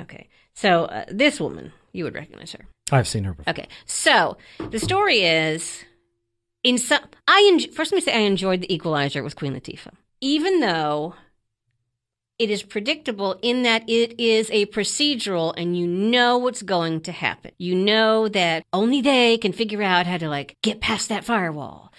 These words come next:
Speaker 2: Now
Speaker 1: And only they can do this.
Speaker 2: a-, and to be fair, a-, at this point, especially I think for you and I, it's hard not to be
Speaker 1: Yeah.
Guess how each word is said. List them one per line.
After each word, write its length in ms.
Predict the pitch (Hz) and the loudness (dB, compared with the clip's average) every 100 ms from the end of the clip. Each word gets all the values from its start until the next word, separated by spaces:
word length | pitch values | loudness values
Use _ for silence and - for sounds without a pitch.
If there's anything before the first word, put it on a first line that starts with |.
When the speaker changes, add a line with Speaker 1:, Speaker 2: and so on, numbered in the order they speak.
| - | 2
Speaker 2:
Now 180 | 170 147 | 2 2
Speaker 1:
And 80 | - | -2
only 220 | 285 302 294 | 0 2 2
they 160 | 277 | 0
can 140 | 262 254 | 0 0
do 100 | 240 | 0
this. 480 | 202 - - - - | 0 -4 -12 -16 -6
Speaker 2:
a-, 160 | 151 160 | -4 0
and 240 | 165 139 _ - | 0 -2 _ 0
to 100 | 180 | 2
be 160 | 156 180 | 4 4
fair, 520 | - 165 139 120 - _ - | 6 6 8 4 0 _ -6
a-, 180 | 156 | -2
at 180 | 151 - | 0 4
this 200 | 196 - | 6 4
point, 460 | - - 165 143 - | 2 2 2 2 0
especially 640 | 123 - 151 151 135 135 | -6 0 2 4 2 2
I 80 | 123 | 2
think 240 | - 127 - | 2 -2 -2
for 140 | 120 | -2
you 260 | 113 131 123 | 2 4 4
and 80 | |
I, 380 | 120 113 92 87 - _ _ _ - | 2 2 0 -2 -8 _ _ _ -2
it's 200 | 147 147 | -2 0
hard 400 | - 185 175 123 | 2 4 4 2
not 380 | 131 131 143 - | 2 2 2 0
to 160 | 165 | -2
be 340 | 139 147 139 135 | 2 4 6 4
Speaker 1:
Yeah. 220 | 117 82 | 0 -6